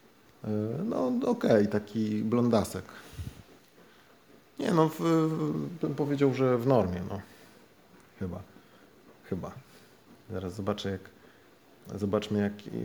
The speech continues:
miało być, jak, jak wyglądało, e, w, to w projekcie. Ile miało wyjść? Projekt receptury.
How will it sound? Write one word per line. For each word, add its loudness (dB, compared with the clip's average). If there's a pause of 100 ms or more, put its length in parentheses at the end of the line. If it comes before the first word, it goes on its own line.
(100)
miało 0
być, -6
jak, -4 (240)
jak -2
wyglądało, 0
e, -10
w, -20
to -2
w -4
projekcie. 2 (1300)
Ile -2
miało 0
wyjść? -2 (2000)
Projekt -10
receptury. -12